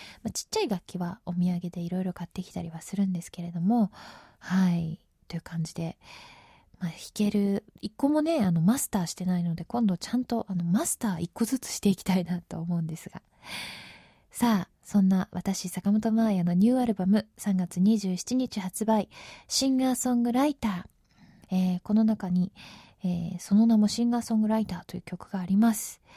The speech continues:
今回のジャケット、本当に私があの、ちっちゃくなってですね、楽器の国を旅しているような世界観になっているんですが、このシンガーソングライターという曲にも現れているように、とにかく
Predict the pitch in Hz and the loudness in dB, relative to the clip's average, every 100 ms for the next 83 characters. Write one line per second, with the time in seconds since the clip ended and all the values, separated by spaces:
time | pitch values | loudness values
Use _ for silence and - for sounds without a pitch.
0 | - - - _ - 285 240 185 180 185 | -20 -20 -20 _ -4 0 2 2 0 0
1 | 220 220 - 214 208 - 214 208 208 208 | -2 -2 -2 0 0 -2 -4 0 2 2
2 | 202 240 247 226 214 208 - - 277 208 | 2 -2 -2 0 2 0 0 -2 2 2
3 | 170 - 170 - 202 190 175 - 214 214 | 0 -6 -12 0 0 0 -4 2 2 4
4 | 226 220 185 - 185 220 - 190 180 226 | 2 4 2 0 -2 -2 -2 0 2 4
5 | 190 165 - - - - - 202 196 - | 4 0 -8 -20 -20 -12 -6 -4 -4 -4
6 | 175 170 196 208 - 185 226 214 196 202 | -4 2 2 2 -4 -2 0 0 -2 -2
7 | 247 220 - - _ 254 262 277 - _ | -2 -2 -6 -20 _ 0 0 0 -6 _
8 | - 196 185 185 180 185 185 175 170 170 | -4 -2 0 -2 -2 -2 -4 -10 -10 -8
9 | 165 - 202 285 349 381 302 190 - 180 | -8 -6 -4 -2 -4 -4 -2 -4 -4 -2
10 | 196 208 202 175 175 196 240 262 226 254 | 0 -2 -2 -6 -4 -2 0 0 0 0
11 | 220 - - - _ _ - 370 440 233 | -2 -6 -20 -20 _ _ -8 -6 -6 -6
12 | 175 | -6